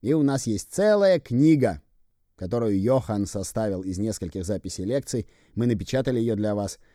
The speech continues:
чтобы дать вам ещё более полное описание всех этих механизмов, чем в процедуре Clear. Итак, мы подходим к четвёртому шагу. И мы, конечно, было бы хорошо, чтобы преклир знал, кто его аудитирует.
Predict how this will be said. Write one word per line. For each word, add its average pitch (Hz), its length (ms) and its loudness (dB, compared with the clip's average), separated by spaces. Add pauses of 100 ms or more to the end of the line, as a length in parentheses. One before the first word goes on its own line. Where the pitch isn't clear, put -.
(200)
чтобы 139 280 0
дать 156 200 4
вам 156 100 4
ещё 151 460 4
более 135 300 4
полное 110 380 2
описание 104 460 0
всех 101 220 -2
этих 85 200 -8
механизмов, 123 760 0
чем 113 160 -4
в - 60 -12
процедуре 101 460 -2
Clear. - 240 -14 (1900)
Итак, 196 320 4
мы 180 120 2
подходим 151 420 2
к - 40 -4
четвёртому 120 640 2
шагу. 65 420 -12 (160)
И 123 180 -2
мы, 117 140 0
конечно, 113 680 -2 (960)
было 98 220 -8
бы 95 100 -8
хорошо, 101 500 -2
чтобы 139 260 0
преклир 117 420 -2
знал, 117 320 0
кто 110 220 0
его 101 220 2
аудитирует. 92 680 -4